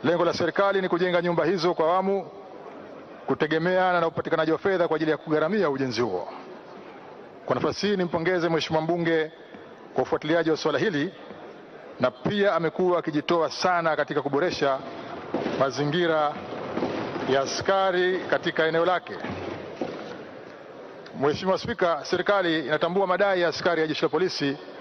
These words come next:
mkoa wa Iringa kama ilivyo kwa mikoa mingine hapa nchini. Askari wa mkoa wa Iringa wanaidai serikali jumla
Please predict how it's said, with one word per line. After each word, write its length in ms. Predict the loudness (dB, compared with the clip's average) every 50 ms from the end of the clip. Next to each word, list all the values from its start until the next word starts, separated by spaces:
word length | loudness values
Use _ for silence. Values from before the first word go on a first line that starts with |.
| -14 -16 -16 -16 -16 -12 -8 -6
mkoa 140 | -2 0 2
wa 60 | 2
Iringa 320 | 2 2 0 0 0 -2 -2 -4 -12 -16 -16 -16 -16 -16 -16 -18 -18 -18 -18 -18 -18 -18 -18 -18 -18 -18 -18 -20 -16 -8 -2
kama 200 | -2 0 2 2
ilivyo 240 | 2 2 2 2 2
kwa 80 | 2
mikoa 220 | 2 0 0 0 0
mingine 280 | 0 0 0 2 2
hapa 160 | 2 2 0
nchini. 400 | 0 0 0 0 0 0 -2 -4 -8 -12 -16 -16 -16 -16 -18 -18 -18 -18 -18 -20 -20 -20 -20 -20 -20 -18 -18 -18 -14 -6 -2
Askari 280 | -2 0 2 2 2 2
wa 60 | 2
mkoa 140 | 2 2 2
wa 80 | 4
Iringa 180 | 4 4 4 4
wanaidai 360 | 4 4 4 4 4 4 2
serikali 380 | 2 0 0 2 2 2 2 2
jumla 400 | 0 0 2 2 2 2 2